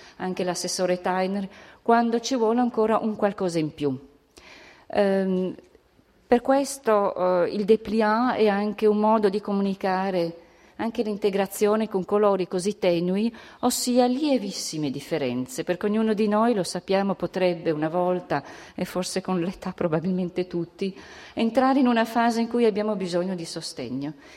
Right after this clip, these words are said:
in cui dobbiamo, eh, essere sicuri che abbiamo sia delle persone,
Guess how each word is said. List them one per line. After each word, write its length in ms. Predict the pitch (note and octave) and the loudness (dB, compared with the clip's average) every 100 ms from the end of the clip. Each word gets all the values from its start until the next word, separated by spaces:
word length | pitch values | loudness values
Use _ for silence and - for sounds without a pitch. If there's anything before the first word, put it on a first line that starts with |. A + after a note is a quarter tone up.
| - | -12
in 100 | G#3 | -6
cui 160 | A3 A3+ | -2 0
dobbiamo, 640 | G3 G3 G3 G3+ G3+ - | 0 0 -2 -2 -4 -4
eh, 260 | F3 E3+ E3 E3 - - - | -4 -4 -6 -8 -14 -16 -2
essere 360 | A3 - A3 | -2 0 -2
sicuri 540 | A3 A3+ - B3+ G#3+ F#3 | -2 -4 -4 -2 -2 -2
che 140 | F3+ | -4
abbiamo 480 | F3 F3+ F3 F3 E3+ | -2 -2 -2 -2 -4
sia 200 | E3+ A3 | -2 0
delle 200 | F3+ E3+ | 0 -2
persone, 640 | F3+ E3+ - G#3 A#3+ E3+ | -2 -4 -2 -2 0 -2